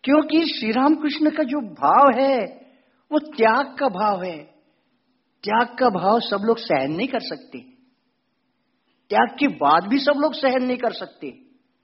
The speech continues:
छोड़ने की बात करने से ही लोग भाग जाते हैं। क्यों? क्योंकि ये इतना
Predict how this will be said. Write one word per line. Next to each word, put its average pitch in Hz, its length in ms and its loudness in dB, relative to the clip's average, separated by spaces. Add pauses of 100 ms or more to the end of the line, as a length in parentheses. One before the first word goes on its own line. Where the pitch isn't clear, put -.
(580)
छोड़ने 262 500 4
की 294 120 -6
बात 220 720 -4
करने 247 300 0
से 254 120 -2
ही 277 60 -2
लोग 254 200 2
भाग 175 280 0
जाते 165 260 -4
हैं। 127 260 -16 (3000)
क्यों? 311 200 6 (880)
क्योंकि 240 220 -6
ये 262 100 0
इतना 233 300 -4